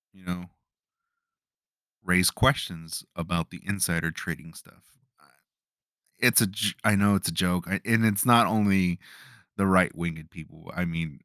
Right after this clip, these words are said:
if you go to, uh, finance Twitter or FinTwit, um, you'll see <laughs> there are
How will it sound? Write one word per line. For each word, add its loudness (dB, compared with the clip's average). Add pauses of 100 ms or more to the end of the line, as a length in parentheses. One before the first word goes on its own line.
(140)
if -2
you -2
go 2
to, -2 (160)
uh, -2
finance -4
Twitter -8
or -6
FinTwit, -8 (560)
um, -10 (640)
you'll 2
see 0 (100)
<laughs> -20
there -2
are 0